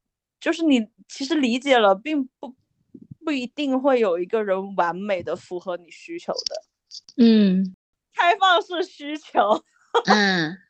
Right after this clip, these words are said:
Speaker 2: 嗯。
Speaker 1: <laughs> 需求外包。 <laughs>
Speaker 2: 嗯。对，需求外包。
Speaker 1: <laughs>
Speaker 2: 嗯，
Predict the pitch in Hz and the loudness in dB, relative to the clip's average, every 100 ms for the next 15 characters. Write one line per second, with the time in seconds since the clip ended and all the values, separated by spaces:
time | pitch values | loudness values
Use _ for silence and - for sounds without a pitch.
0 | - - 311 302 202 165 190 359 - - | -10 -2 2 4 4 0 -8 -18 -20 -20
1 | 370 _ 466 440 508 466 381 - 392 392 | -20 _ -10 -10 -12 -20 -10 0 2 4
2 | 277 294 320 262 240 269 - - _ - | 4 4 2 2 0 -2 -16 -20 _ -14
3 | _ 587 _ - - 190 170 156 269 - | _ -14 _ -14 -6 -2 -2 -4 -6 -6
4 | 302 - _ _ _ _ _ _ _ _ | -8 -8 _ _ _ _ _ _ _ _
5 | _ _ 220 190 185 - 226 185 196 180 | _ _ 0 2 0 -2 -2 0 0 -2
6 | 160 147 147 - - 240 208 175 208 | -2 -4 -6 -12 -16 -6 -6 -6 -12